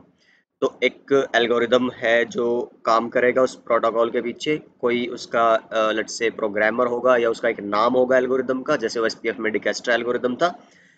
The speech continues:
आरआईपी में हमने यहाँ पे लिखा है ये चलता है Bellman Ford एल्गोरिदम पे।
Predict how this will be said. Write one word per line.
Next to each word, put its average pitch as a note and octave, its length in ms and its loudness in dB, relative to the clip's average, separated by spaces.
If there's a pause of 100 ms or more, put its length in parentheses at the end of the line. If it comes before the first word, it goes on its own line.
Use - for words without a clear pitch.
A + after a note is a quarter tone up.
(240)
आरआईपी B2 380 4
में B2+ 120 4
हमने B2 220 0
यहाँ A2+ 140 4
पे A#2+ 100 -2
लिखा A#2 260 -4
है C3+ 140 2
ये A#2+ 100 0
चलता A2 340 -2
है B2 180 2
Bellman A2 400 2
Ford G2+ 280 -4
एल्गोरिदम G2 440 -12
पे। F2+ 180 -20